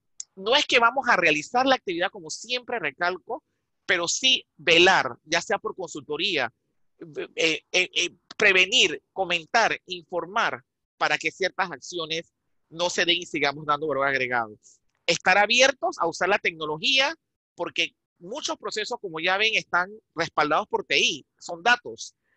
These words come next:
Así que toda esa información que está respaldada por tecnología y que, y que yo sé que yo tengo un plan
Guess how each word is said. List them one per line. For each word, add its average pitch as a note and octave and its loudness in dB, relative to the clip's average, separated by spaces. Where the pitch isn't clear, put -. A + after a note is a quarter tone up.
Así E3+ -2
que B3+ 2
toda C4+ 0
esa D4+ 0
información A#3+ -2
que A#3+ -4
está A#3 0
respaldada A3+ 2
por A3+ -6
tecnología A3 -2
y E3+ 0
que, E3+ 4
y G3 0
que F3+ 2
yo G#3+ -4
sé A#3 2
que E3 -4
yo E3+ -4
tengo G#3+ -8
un G#3 -14
plan G#3+ 0